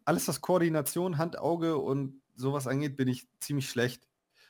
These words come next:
Das heißt, ich kann weder gut Tischtennis spielen, ich kann nicht gut Billard spielen und andere Dinge auch nicht. Gaming ist das Einzige, was ich einigermaßen kann.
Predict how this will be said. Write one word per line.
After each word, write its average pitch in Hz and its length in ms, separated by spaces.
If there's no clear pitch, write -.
Das - 120
heißt, 139 200
ich - 120
kann 127 220
weder 131 300
gut 135 260
Tischtennis 180 400
spielen, 185 400
ich 135 180
kann 131 220
nicht 135 200
gut 131 320
Billard 170 360
spielen 180 560
und 131 220
andere 143 240
Dinge 107 400
auch 117 240
nicht. 101 320
Gaming 277 380
ist - 120
das 220 100
Einzige, 233 320
was 226 160
ich - 120
einigermaßen 214 600
kann. 135 340